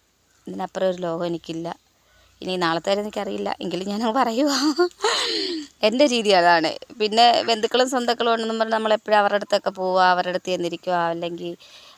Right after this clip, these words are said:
അവരുടെ കാര്യങ്ങളകത്ത് തലയിടുക, അതൊന്നും എനിക്കിഷ്ടമുള്ള കാര്യത്തിലല്ല. അതിനെനിക്ക് സമയമില്ല കൂട്ടുകാരെ, അതാണ് ഒന്നാമത്തെ കാര്യം. ആ, സമയം ഉണ്ടായാൽ തന്നെ എനിക്ക്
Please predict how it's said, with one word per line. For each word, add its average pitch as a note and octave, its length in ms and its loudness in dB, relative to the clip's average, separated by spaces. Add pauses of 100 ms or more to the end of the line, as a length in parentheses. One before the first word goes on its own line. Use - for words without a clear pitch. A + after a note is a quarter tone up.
(140)
അവരുടെ F3+ 260 2
കാര്യങ്ങളകത്ത് E3+ 580 -2
തലയിടുക, E3 360 -2 (180)
അതൊന്നും A3+ 320 -4
എനിക്കിഷ്ടമുള്ള E3 680 -6
കാര്യത്തിലല്ല. - 480 -12 (260)
അതിനെനിക്ക് A#3 420 -4
സമയമില്ല A#3 540 2
കൂട്ടുകാരെ, F3+ 360 -8 (920)
അതാണ് A3 320 0
ഒന്നാമത്തെ G3+ 460 0
കാര്യം. - 260 -4 (180)
ആ, - 20 -4 (260)
സമയം G3 260 2
ഉണ്ടായാൽ A#3+ 280 2
തന്നെ G#3+ 180 -2 (800)
എനിക്ക് G3 280 -8